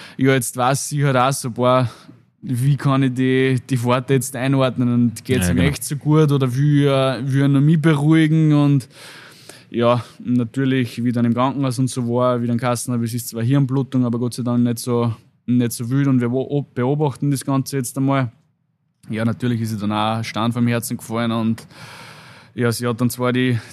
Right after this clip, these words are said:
Speaker 1: die ganze Nacht nicht schlafen können, viel, viel weniger wie ich, weil, ja, irgendwie hat dann auch der Hund verrückt gespielt und wollte dann mitten in der Nacht raus, also, ja, irgendwie spüren die das dann auch und,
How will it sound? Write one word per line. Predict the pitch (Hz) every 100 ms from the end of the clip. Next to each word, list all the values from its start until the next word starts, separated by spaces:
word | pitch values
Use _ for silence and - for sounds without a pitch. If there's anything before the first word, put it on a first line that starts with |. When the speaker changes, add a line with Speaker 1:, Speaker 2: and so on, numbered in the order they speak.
| -
Speaker 1:
die |
ganze | 123 127 -
Nacht | 135 127 113
nicht | 127
schlafen | 131 139 - 143
können, | 147 143
viel, | 135 147
viel | 135 131
weniger | 135 139 131 127
wie | 131 139 156
ich, | 135
weil, | 135 131 131 131 113 - -
ja, | 123 127 117 - _ -
irgendwie | 139 135
hat | 131 127
dann | 127
auch | 123
der | 120
Hund | 151 160
verrückt | 151 147 156
gespielt | - - 147 147
und | 139
wollte | 135 120
dann | 143
mitten | 143 135 143
in |
der | 135
Nacht | 131 131 104
raus, | 120 127 - 127
also, | 123 117 123 120 110 - - - - - - - - -
ja, | 120 123 117 - - - - -
irgendwie | 131 131 127 123
spüren | - - 131 135
die |
das | 127 123
dann | - 123
auch | 120 127 135 135
und, | 127 127